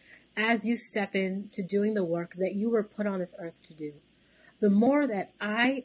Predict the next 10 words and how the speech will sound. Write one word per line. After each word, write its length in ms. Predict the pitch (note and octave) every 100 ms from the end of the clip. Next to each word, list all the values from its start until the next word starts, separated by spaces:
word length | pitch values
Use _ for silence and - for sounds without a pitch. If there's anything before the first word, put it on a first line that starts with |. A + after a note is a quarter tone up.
| -
step 300 | - G#3 G#3
into 200 | A#3 A#3
my 140 | A3+
business 500 | F#3+ F#3+ F#3+ B3 C4 -
and 160 | F#3+
step 240 | - G#3 A3
into 160 | G#3
my 160 | G#3 F#3
life 300 | F3+ F3+ -
purpose 460 | - F#3+ F#3 B3+ C4+